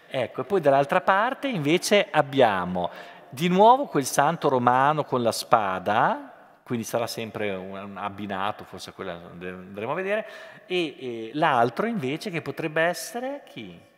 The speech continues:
Chi potrebbe essere l'altro? Ma? Un Sant'Ignazio, forse, eh? Ce l'ha un po' da Sant'Ignazio, da, da gesuita, chissà.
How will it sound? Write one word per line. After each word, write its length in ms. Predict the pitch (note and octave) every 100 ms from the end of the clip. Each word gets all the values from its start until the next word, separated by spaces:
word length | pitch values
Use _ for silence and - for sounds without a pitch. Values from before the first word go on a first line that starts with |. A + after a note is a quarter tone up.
| _ _ _ _
Chi 100 | -
potrebbe 340 | C4 - - -
essere 260 | - F2
l'altro? 760 | F2 - - - F#2 E2+ - _
Ma? 240 | A#2+ F#3+ A#3+ - _ _ _ _ _
Un 120 | G#2+ G2
Sant'Ignazio, 1120 | - A2+ A2 F#2+ E2+ F#2+ C3 - G2 E2+ E2+ -
forse, 520 | E2+ G2 A#2+ - F#2
eh? 220 | G2 D3
Ce 120 | -
l'ha 100 | G#3
un 140 | A2 F2
po' 360 | F2+ F2 F2 - - - -
da 480 | G2+ G2 G2 - -
Sant'Ignazio, 1000 | - G#2+ G2 - G2 F2+ D#2+ D#2+ E2+ -
da, 100 | F#2
da 240 | F2+ G2+ G#2+
gesuita, 800 | G#2 G2+ F#2 F2 E2+ - F2 F2+ -
chissà. 580 | - D3 - - D#2 -